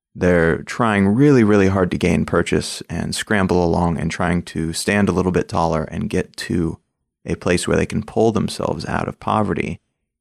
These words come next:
But the additional costs that are tacked on to everything, everything from the way that they deal with their money, having to deal with expensive,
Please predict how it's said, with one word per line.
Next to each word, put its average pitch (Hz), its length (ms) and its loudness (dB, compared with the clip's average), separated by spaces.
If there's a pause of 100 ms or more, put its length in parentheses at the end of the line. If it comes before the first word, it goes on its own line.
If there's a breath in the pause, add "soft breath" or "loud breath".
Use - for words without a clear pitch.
(140)
But 87 580 0
the 92 320 -2
additional 92 460 0
costs - 720 -4
that - 200 -2
are - 80 -2
tacked - 400 -6
on - 160 -2
to - 120 -6
everything, - 640 -2 (300)
everything 98 420 2
from 90 460 -4 (380)
the 85 160 2
way 92 260 4
that 85 220 0
they 82 340 0
deal 78 260 0
with 78 140 -2
their 71 140 -4
money, - 460 -4
having 98 280 2
to 92 120 -2
deal 85 440 2
with - 480 -6
expensive, 82 840 -4